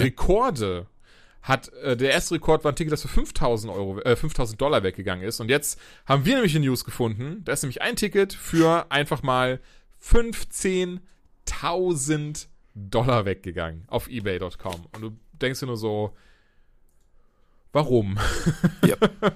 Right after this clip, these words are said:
Speaker 2: das ist, es ist so ein bisschen Geek History in the Making, aber es ist trotzdem auch einfach viel zu viel.
Speaker 1: Es ist viel zu viel, also
Speaker 2: Da, da warte doch einfach ein bisschen.
Speaker 1: Ja, aber sonst, hier ist das Ding, das sind die Tickets für die Premiere.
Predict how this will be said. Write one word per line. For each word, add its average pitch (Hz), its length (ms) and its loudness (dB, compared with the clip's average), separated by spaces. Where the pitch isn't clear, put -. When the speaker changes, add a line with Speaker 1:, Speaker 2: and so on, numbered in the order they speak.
Speaker 2:
das - 220 -2
ist, - 180 -4
es 135 280 0
ist 139 120 -8
so 147 60 4
ein 131 80 4
bisschen 131 480 2
Geek 151 200 4
History 151 380 0
in 123 80 6
the 117 80 6
Making, 127 420 2
aber 117 120 2
es 117 100 0
ist 123 100 -8
trotzdem 123 440 -2
auch 120 280 0
einfach - 380 -2
viel 95 160 0
zu - 100 -8
viel. 85 300 -4
Speaker 1:
Es 131 160 -2
ist 156 120 2
viel 185 120 4
zu - 100 -4
viel, - 240 2
also 139 300 2
Speaker 2:
Da, 135 120 0
da 160 80 0
warte 156 340 2
doch 120 160 -2
einfach 98 320 -6
ein 98 100 -8
bisschen. 107 460 0
Speaker 1:
Ja, 151 100 4
aber 202 180 6
sonst, 233 160 -6
hier 185 140 2
ist 226 100 0
das 180 120 -4
Ding, 151 260 4
das - 140 -8
sind 170 160 -6
die 165 100 -6
Tickets 214 480 0
für - 200 -4
die 156 100 4
Premiere. 143 840 0